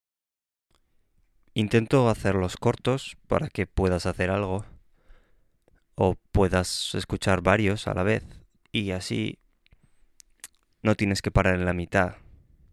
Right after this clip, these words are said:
en la mitad del episodio. Si, por ejemplo, te pones a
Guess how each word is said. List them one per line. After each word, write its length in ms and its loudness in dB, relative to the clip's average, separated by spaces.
en 200 -6
la 100 -4
mitad 320 -2
del 220 -10
episodio. 720 -6
Si, 440 -6
por 240 -8
ejemplo, 560 -4
te 120 -4
pones 440 -4
a 400 -6